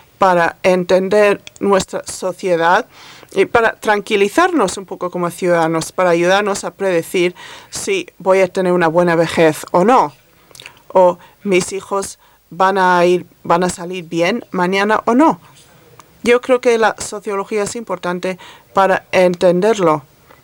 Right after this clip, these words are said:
y creo que sin los sociólogos no tendremos tanta capacidad de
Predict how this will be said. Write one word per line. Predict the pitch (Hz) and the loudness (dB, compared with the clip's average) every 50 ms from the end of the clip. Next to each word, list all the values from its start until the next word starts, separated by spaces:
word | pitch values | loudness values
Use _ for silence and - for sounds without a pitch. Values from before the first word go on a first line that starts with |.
| - - - | -16 -8 -2
y | - 214 185 | -2 -2 2
creo | - 220 208 | 2 2 2
que | 208 190 170 | 2 0 -6
sin | - - 247 233 233 | -6 -8 -10 -8 -8
los | 185 180 | -8 -8
sociólogos | - - 196 175 175 - 202 180 180 175 165 160 165 175 185 - - - _ _ _ _ _ _ _ - _ _ _ _ - _ _ - - _ _ _ _ _ _ _ _ _ _ _ _ _ _ _ - | -8 -10 -12 -12 -10 -6 -4 -2 -2 -2 -2 -2 -2 -4 -4 -6 -12 -16 _ _ _ _ _ _ _ -20 _ _ _ _ -20 _ _ -20 -20 _ _ _ _ _ _ _ _ _ _ _ _ _ _ _ -4
no | - 202 214 214 208 | 0 2 2 2 2
tendremos | - - - 220 208 202 269 330 302 233 220 - | -2 -4 -6 -6 -2 0 0 0 0 -4 -6 -6
tanta | - - 202 190 185 180 180 | -8 -8 -8 -6 -6 -8 -8
capacidad | - - 185 175 - 190 185 - 208 185 170 180 175 185 180 | -4 -6 -4 0 0 -2 -2 0 -2 0 2 2 2 2 0
de | - - 190 - - | 2 2 0 0 0